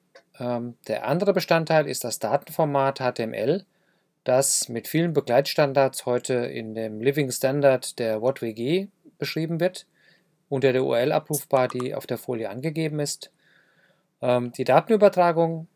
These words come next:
ist der zweite Teil. Das ist H T T P und wir werden uns zunächst mit H T T P eins eins beschäftigen,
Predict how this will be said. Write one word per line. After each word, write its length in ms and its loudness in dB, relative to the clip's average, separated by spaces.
ist 160 -6
der 80 -8
zweite 360 0
Teil. 380 2
Das 200 -12
ist 160 -6
H 120 6
T 100 0
T 140 -4
P 360 -2
und 420 -4
wir 100 -2
werden 280 0
uns 520 -8
zunächst 440 -6
mit 120 -8
H 100 0
T 100 -4
T 120 -4
P 200 -8
eins 280 -6
eins 380 -2
beschäftigen, 800 -6